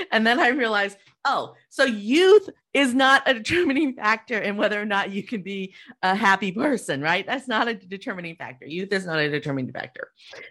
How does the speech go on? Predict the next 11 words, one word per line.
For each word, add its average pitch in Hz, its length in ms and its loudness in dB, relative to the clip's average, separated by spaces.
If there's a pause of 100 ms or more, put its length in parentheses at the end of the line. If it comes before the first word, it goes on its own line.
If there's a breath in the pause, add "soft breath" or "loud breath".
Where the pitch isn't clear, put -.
So 262 480 0 (640)
neither 214 360 4
is 220 140 2
really 170 260 2
money. 139 400 0
I - 40 -8
mean, 175 300 -2
is, 175 140 -8
does 240 180 0
money 370 280 2
really, 175 500 2